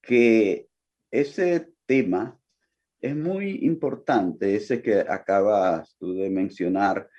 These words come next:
en esa noticia. Yo creo que era tiempo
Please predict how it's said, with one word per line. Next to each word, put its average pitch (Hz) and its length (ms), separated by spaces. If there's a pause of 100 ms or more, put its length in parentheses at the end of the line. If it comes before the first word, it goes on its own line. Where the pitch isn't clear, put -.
(220)
en 90 180
esa 85 460
noticia. 127 1040
Yo 110 100
creo 117 240
que 117 280
era 117 260
tiempo 143 880